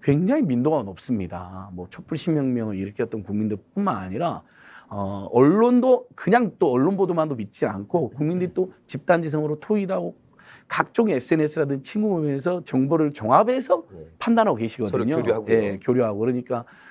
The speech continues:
Speaker 1: 어, 그런 태도는 굉장히 잘못됐다. 그러면서 저는 이준석 대표의 이 문제가 됐던 게 이른바 성상납 의혹, 그다음에, 어,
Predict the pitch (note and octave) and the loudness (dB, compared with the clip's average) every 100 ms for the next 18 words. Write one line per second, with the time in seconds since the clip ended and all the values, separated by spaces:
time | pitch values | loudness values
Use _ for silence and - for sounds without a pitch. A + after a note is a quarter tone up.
0 | - - G2+ G2+ G2+ G#2 A2 - A#2+ D3 | -20 -14 -10 -10 -10 -12 -10 -4 -2 0
1 | D3+ D3 A#2+ D#3 - A2 B2 G#2 A2 G#2+ | 0 -2 -4 -6 -6 -4 -4 -4 -4 2
2 | D3 G3 G3 F3 D#3 E3+ A3 - - - | 4 4 2 -2 -2 -2 -4 -8 -20 -20
3 | - - G3 A#3+ A3 G3+ G3+ F#3 F3+ E3 | -10 0 2 2 0 0 2 4 6 4
4 | D#3 D3 D3 E3 - _ _ B2+ D#3+ F3 | 2 2 0 -4 -18 _ _ 2 4 6
5 | B2 A2+ C3+ C3 B2+ A2 A2 A2 G#2+ A2 | 4 0 0 2 2 0 0 0 -2 -4
6 | - _ - D#3+ D#3 D3 C#3 A#2 G#2 G#2+ | -10 _ -2 0 0 -2 -2 -2 -2 2
7 | F#3 - - - G#2 C#3 G3+ _ _ _ | 2 2 -6 -6 -2 -2 -4 _ _ _
8 | - G#2 G2+ G2+ G2 - | -8 -4 -4 -4 -8 -10